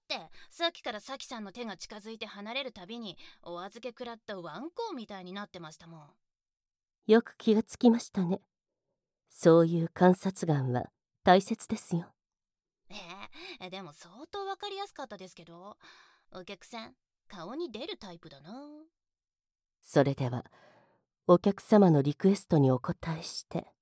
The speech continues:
Speaker 2: お待ちかねの乳首マッサージです。どうぞ、お楽しみください。
Speaker 1: やっと触ってもらえそうでよかったじゃん。
Speaker 2: お客様、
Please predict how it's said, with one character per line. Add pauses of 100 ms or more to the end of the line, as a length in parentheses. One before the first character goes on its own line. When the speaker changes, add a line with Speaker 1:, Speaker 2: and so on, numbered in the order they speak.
(1160)
Speaker 2:
お
待
ち
か
ね
の (680)
乳
首
マ
ッ
サ
ー
ジ
で
す。 (1200)
ど
う
ぞ、 (1080)
お
楽
し
み
く
だ
さ (1200)
い。
Speaker 1:
や
っ
と
触
っ
て
も
ら
え
そ
う
で
よ
か
っ
た
じ
ゃ
ん。 (1080)
Speaker 2:
お
客
様、